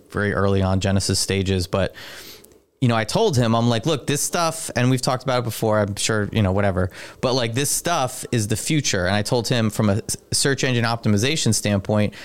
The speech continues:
learn about it now, start writing about it now. And he's like, "Well, there's not a lot going on." I'm like, "Yeah, but that's perfect. You'll be the first one. It's gonna affect every business."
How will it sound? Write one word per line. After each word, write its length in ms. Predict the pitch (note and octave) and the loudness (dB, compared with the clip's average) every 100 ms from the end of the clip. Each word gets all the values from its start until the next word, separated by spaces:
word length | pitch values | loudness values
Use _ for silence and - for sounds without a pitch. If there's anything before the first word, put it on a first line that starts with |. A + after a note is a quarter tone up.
| - | -6
learn 260 | - A#2+ D3+ | 0 2 2
about 280 | C3 B2 A#2+ | 0 2 2
it 100 | G2 | 0
now, 220 | C#3+ C3 | 0 -2
start 300 | - G#2+ G2 | 0 0 2
writing 280 | A#2 C3 B2 | 0 2 2
about 300 | G#2+ G#2+ G2+ | 2 2 2
it 80 | |
now. 300 | G#2 D3 G#2 | 0 0 2
And 60 | G2 | 2
he's 120 | A2 | 4
like, 160 | A#2 A2+ | 2 2
"Well, 80 | C3+ | 0
there's 160 | B2+ | 2
not 240 | C#3 C#3 C#3 | 2 2 0
a 40 | |
lot 220 | C3 B2+ | 0 0
going 240 | C3 B2 A#2 | 0 2 2
on." 200 | E3 D3 | 2 2
I'm 80 | G#2+ | 0
like, 160 | G2 | 0
"Yeah, 320 | C3+ E3+ D#3+ | 0 0 0
but 260 | G#2+ G#2+ - - - - | 0 0 -2 -14 -20 -6
that's 320 | A#2+ A#2+ - - - - _ | -4 -2 -4 -6 -20 -20 _
perfect. 500 | - D#3+ F3+ G#2 F#2 | -4 -2 -2 -4 -2
You'll 120 | A#2+ | -2
be 100 | A2 | 0
the 80 | A#2 | -2
first 420 | - - C3+ - | -2 -2 -2 0
one. 320 | A2 C#3+ G#2+ E2+ | 0 0 0 0
It's 160 | G#2+ | -2
gonna 180 | - D3 | 0 0
affect 400 | B2 - C#3+ - | -2 -2 -4 -2
every 240 | C3 A#2+ | -2 0
business." 600 | G2+ D3 D#3 A2 A2 - | 0 0 2 2 2 0